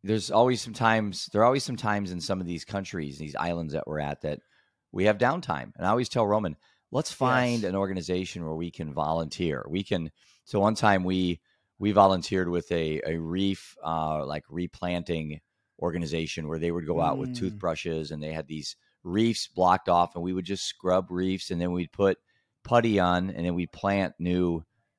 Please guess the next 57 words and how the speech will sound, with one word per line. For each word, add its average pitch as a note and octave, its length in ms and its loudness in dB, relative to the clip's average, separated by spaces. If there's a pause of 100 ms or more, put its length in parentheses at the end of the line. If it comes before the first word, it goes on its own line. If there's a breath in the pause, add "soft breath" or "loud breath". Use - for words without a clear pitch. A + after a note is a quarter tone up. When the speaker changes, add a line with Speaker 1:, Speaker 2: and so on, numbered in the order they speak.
(200)
Speaker 1:
new, F2 360 2
Speaker 2:
Uh, E2 40 6
Speaker 1:
uh, D2+ 260 2
Speaker 2:
a - 40 -4
new, A2+ 320 -6
Speaker 1:
new F#2 180 0
reefs. - 540 -2
Speaker 2:
a A3 40 -8
new - 60 -4
Speaker 1:
Um, D#3+ 220 0
Speaker 2:
coral A#2+ 420 2
or A2+ 120 -8
your A#2+ 120 -2
Speaker 1:
it, A2 60 0
Speaker 2:
new A#2+ 200 4
Speaker 1:
you C#3+ 80 6
know, A#2+ 100 10
Speaker 2:
reef, A#2+ 160 8
yeah. C3 100 2
Speaker 1:
I, B2+ 100 8
here D3+ 240 6
I D3+ 80 10
am C#3+ 160 8
with C3 160 2
my A2+ 140 4
son G2 500 6
in A2+ 160 2
the A#2+ 180 2
ocean G2 520 4
Speaker 2:
<laughs> F#3+ 520 -2
Speaker 1:
with G2+ 120 2
a, A2 100 4
with G#2 220 0
a F#2 40 0
toothbrush. F#2+ 840 2 (480 loud breath)
Speaker 2:
<laughs> - 460 -4
Speaker 1:
You C3 100 4
know, A2+ 220 8 (600 loud breath)
in, E3+ 140 6
in E3 160 6
the E3 80 8
significant A3 600 8
of D3+ 100 6
things, C#3 280 6
I C3+ 120 8
really E3+ 320 6
doubt C3 300 10
what A#2+ 140 8
I A2 120 6
did G#2 220 4
was F#2 160 -2
gonna F#2+ 200 2
change G2 440 0
the F#2 100 -2
course G2 360 -2
of F2 140 -2
humanity. F2+ 640 -2